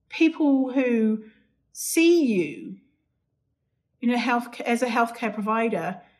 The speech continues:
are judging you and assuming that you are non-compliant, lazy, disgusting, um, unintelligent,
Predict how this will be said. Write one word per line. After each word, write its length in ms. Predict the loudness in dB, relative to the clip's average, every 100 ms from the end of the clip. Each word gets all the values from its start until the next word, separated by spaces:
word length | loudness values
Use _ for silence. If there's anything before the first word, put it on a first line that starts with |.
| _ _ _ _ _ _ _ -8
are 80 |
judging 560 | -6 0 0 2 2 4
you 540 | 4 2 0 0 -2 -8 _
and 280 | -2 -2 -2 -16 _ _
assuming 920 | -8 -6 -6 -2 -2 2 0 0 0
that 140 | -2 -2
you 240 | -2 0
are 340 | -2 -2 -4 -12 _ _ _ _ _ _
non-compliant, 1000 | 0 2 2 0 -2 -2 -2 0 0 -4 -6
lazy, 800 | -4 0 2 2 0 -2 -4 -6 -10
disgusting, 960 | -12 -6 -6 -4 -6 -6 -6 -6 -12 -16 _ _ _ _ -6
um, 480 | -4 -4 -4 -6 -10 _ _ _ _ _ -2
unintelligent, 1300 | 0 2 0 -2 -2 0 0 0 -4 -6 -8 -12